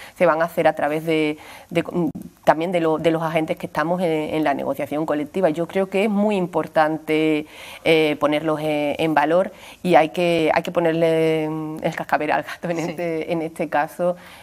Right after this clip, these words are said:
Speaker 1: del tema de la brecha también salarial entre hombres y mujeres, que es una realidad que está ahí
Speaker 2: Exacto.
Speaker 1: y que, y que existe y que las mujeres pues que ganamos mucho menos que, que los hombres realizando el mismo trabajo.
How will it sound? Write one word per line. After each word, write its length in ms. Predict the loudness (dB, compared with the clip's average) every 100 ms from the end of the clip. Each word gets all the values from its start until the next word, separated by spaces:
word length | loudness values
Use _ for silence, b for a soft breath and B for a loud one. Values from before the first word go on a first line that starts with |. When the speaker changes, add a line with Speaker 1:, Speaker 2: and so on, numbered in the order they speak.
| B
Speaker 1:
del 260 | 0 0
tema 180 | 0 0
de 80 | 2
la 100 | 2
brecha 280 | 0 -8 -8
también 340 | -8 -6 -6
salarial 520 | -4 -2 -2 -2 -2
entre 260 | -4 -6 -6
hombres 240 | -4 -6
y 60 | -6
mujeres, 380 | -6 -6 -8 -8
que 160 | -12
es 60 | -12
una 160 | -8 -6
realidad 520 | -2 -2 -2 -2 -4
que 160 | -4 -10
está 280 | -6 -4 -2
ahí 300 | -2 -4 -8 B B B
Speaker 2:
Exacto. 220 | B -6 -2
Speaker 1:
y 120 | -2
que, 420 | -4 -8 -8 -8
y 100 | -10
que 120 | -10 -8
existe 340 | -8 -4 -4
y 40 |
que 80 | -2
las 120 | -2 -4
mujeres 320 | -6 -6 -6
pues 280 | -6 -8 -8
que 280 | -12 -12 -10
ganamos 400 | -10 -8 -6 -4
mucho 340 | -4 -4 -2
menos 340 | -2 0 0 -2
que, 360 | -4 -4 -6 -4
que 120 | -2
los 160 | 0 0
hombres 280 | -2 -2 0
realizando 600 | -2 0 -2 0 2 2
el 260 | 2 0
mismo 260 | -2 -4 -4
trabajo. 360 | 0 0 -2